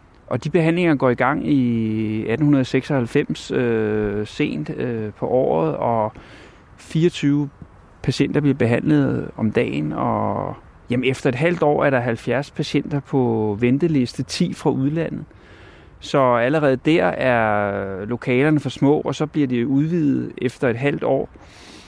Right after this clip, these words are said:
Så, øhm, det går stærkt for Finsen. Behandlingerne taler jo deres tydelige sprog.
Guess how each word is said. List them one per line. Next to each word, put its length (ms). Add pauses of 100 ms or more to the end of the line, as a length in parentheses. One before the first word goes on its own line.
(680)
Så, 520
øhm, 640 (120)
det 100
går 100
stærkt 420
for 140
Finsen. 640 (360)
Behandlingerne 840
taler 340
jo 180
deres 320
tydelige 480
sprog. 340